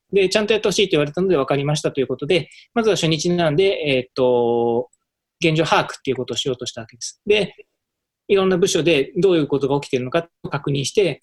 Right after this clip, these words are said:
まあ、多々の問題を見つけたわけですね。で、当時別にこうしましょうとか、ああしましょうっていうようなことを提言してたわけではないです。なぜならば、まあ、あのー、い-、い-、いろんな人が忙しく仕事してますから、あの、お話聞いてどうですかっていうことをやってたわけですけど、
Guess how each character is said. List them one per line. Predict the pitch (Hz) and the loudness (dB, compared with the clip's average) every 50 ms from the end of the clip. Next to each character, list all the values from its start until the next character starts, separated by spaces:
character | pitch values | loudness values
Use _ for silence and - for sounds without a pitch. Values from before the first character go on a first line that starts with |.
| - - _ _ | -16 -20 _ _
ま | - 185 | -2 -2
あ、 | 170 | 0
多 | - 214 | 0 0
々 | 208 - 156 135 127 - 170 | 0 2 2 0 0 -2 -2
の | 151 143 | -2 -2
問 | 143 143 143 | -2 -2 -2
題 | 151 143 | -2 -2
を | 139 | -2
見 | 147 151 | -2 -4
つ | 151 - | -4 -4
け | 175 156 | -2 -2
た | 156 156 | 0 -2
わ | 143 | -2
け | - - | -4 -6
で | 120 | -12
す | - - 147 | -12 -10 -10
ね。 | 147 147 - _ | -10 -12 -10 _
で、 | - - | -4 0
当 | - 294 294 | 2 2 2
時 | - 180 196 170 143 | 2 2 2 2 2
別 | 156 160 151 208 208 | 0 -2 -2 0 0
に | 208 208 196 - - - _ _ _ _ _ | 0 0 -2 -4 -12 -20 _ _ _ _ _
こ | - 247 233 | 0 0 2
う | |
し | 226 - | 2 2
ま | 247 240 | 2 2
し | - | 2
ょ | 262 | 2
う | |
と | - 160 | 2 2
か、 | 143 143 | 2 2
あ | |
あ | 151 | 2
し | - 196 | 2 0
ま | 196 | 0
し | 190 240 | 2 2
ょ | 226 | 0
う | 214 | 0
っ | |
て | - 151 | 0 0
い | |
う | 135 | 0
よ | 123 | 0
う | |
な | 120 117 | 0 -2
こ | 135 127 | -6 -6
と | - - | -6 -8
を | 127 - | -4 0
提 | - 190 180 | 2 2 4
言 | 185 190 190 | 2 2 2
し | 190 - | 2 0
て | 214 - | 0 2
た | 160 131 | 0 0
わ | 117 | 0
け | - 120 | -2 -4
で | 127 | -4
は | 123 135 | -2 -2
な | 131 127 | -4 -4
い | 123 | -4
で | 117 | -6
す。 | - - | -4 -2
な | 196 196 | 0 0
ぜ | 190 165 | 2 2
な | 147 135 | 0 0
ら | 131 | 0
ば、 | 123 127 123 127 - _ | -2 -2 -4 -6 -8 _
ま | - 175 170 | -2 0 0
あ、 | 147 139 - - _ _ _ _ | 0 0 -4 -10 _ _ _ _
あ | - 170 165 | -2 -2 0
の | 160 160 160 156 156 156 147 147 151 143 147 147 147 147 139 135 135 139 135 135 135 135 135 135 131 135 135 - - | 0 2 2 2 2 2 2 0 0 0 0 0 0 0 -2 -2 -2 -4 -4 -6 -6 -8 -8 -10 -10 -10 -12 -6 -4
ー、 | 202 | -4
い-、 | 196 - | -4 -4
い-、 | - 247 - 208 | -6 -4 -2 0
い | 196 | 2
ろ | 185 | 2
ん | 175 | 2
な | 165 | 2
人 | - 208 | 2 2
が | 175 | 2
忙 | 143 - 175 165 | 2 4 2 2
し | 156 - | 2 0
く | 131 | -2
仕 | - - | -2 -2
事 | - 151 147 147 | 0 0 0 -2
し | - - | -2 -2
て | 156 | 0
ま | 156 156 147 - | 0 0 -2 -2
す | - | -4
か | - 110 | -4 -4
ら、 | 127 147 - - _ _ _ _ _ _ _ _ _ _ - - | -4 -4 -6 -10 _ _ _ _ _ _ _ _ _ _ -6 -2
あ | 165 156 | -2 0
の、 | 151 151 147 156 165 | 0 0 0 0 -2
お | 147 | 0
話 | 165 170 165 160 - - - | 0 0 0 0 -2 0 -2
聞 | 175 | -2
い | 170 | 0
て | 170 247 226 165 | 2 2 2 4
ど | 165 160 | 4 2
う | 151 139 | 2 2
で | 139 123 | 0 0
す | - | 0
か | - 180 | 0 -2
っ | 185 - | 0 0
て | - | -2
い | 127 | -2
う | - | -2
こ | 135 127 | -2 -2
と | 135 | -2
を | 127 | -2
や | 123 123 | -2 -2
っ | |
て | - - 160 151 | -4 -6 -4 -2
た | 147 127 117 | -2 -2 -2
わ | 117 | -2
け | 117 - | -4 -6
で | 117 123 | -6 -6
す | 117 - | -6 -6
け | - 156 | -2 0
ど、 | 170 190 175 135 - | 2 2 2 0 -2